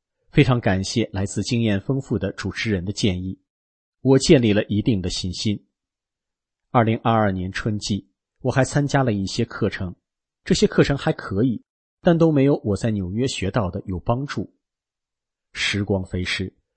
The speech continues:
很快就到了五月，这是神韵来我们国家演出的时间，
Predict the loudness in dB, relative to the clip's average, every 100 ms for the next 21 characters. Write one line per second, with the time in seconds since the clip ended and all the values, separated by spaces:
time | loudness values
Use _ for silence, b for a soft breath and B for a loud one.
0 | _ -6 -2 0 0 0 -2 -2 -4 -8
1 | -2 0 0 _ _ _ _ 0 2 4
2 | 0 0 2 2 0 0 0 0 -4 -4
3 | -4 -2 -2 -2 -6 -6 -4 -2 -2 -4
4 | -4 -2 -2